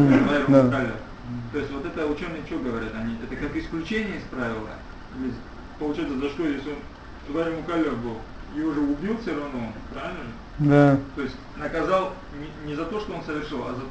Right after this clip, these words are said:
Speaker 1: то, что совершил бы.
Speaker 2: Да, да, да.
Speaker 1: То есть из этого, как бы,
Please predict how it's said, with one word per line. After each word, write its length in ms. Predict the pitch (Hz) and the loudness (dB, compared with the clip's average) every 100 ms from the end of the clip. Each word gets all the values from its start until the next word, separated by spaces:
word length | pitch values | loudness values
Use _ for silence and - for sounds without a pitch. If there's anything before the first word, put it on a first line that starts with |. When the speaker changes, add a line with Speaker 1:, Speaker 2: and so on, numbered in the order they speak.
| - | -6
Speaker 1:
то, 140 | 170 | -6
что 240 | - 180 160 | -6 -8 -8
совершил 440 | 147 143 - 160 | -6 -6 -4 -2
бы. 280 | 135 139 127 117 - | 0 0 0 2 6
Speaker 2:
Да, 260 | 139 147 | 10 12
да, 80 | 143 143 | 10 8
да. 60 | 139 - - - - - - - | 4 0 -8 -12 -12 -14 -14 -8
Speaker 1:
То 120 | 151 | -4
есть 140 | 127 117 - - - | -4 -6 -12 -12 -8
из 120 | 139 | -4
этого, 260 | 185 175 160 | -4 -2 -4
как 120 | 151 | -4
бы, 80 | 143 | -6